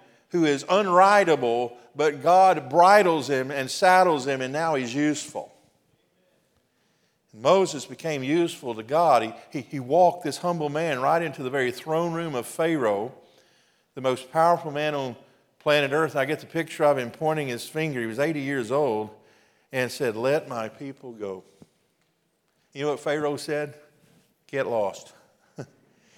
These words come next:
And he did that ten times. He wasn't weak.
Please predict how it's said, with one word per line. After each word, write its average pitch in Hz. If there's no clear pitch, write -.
And 131
he 131
did 147
that 127
ten 156
times. 107
He 139
wasn't 160
weak. 117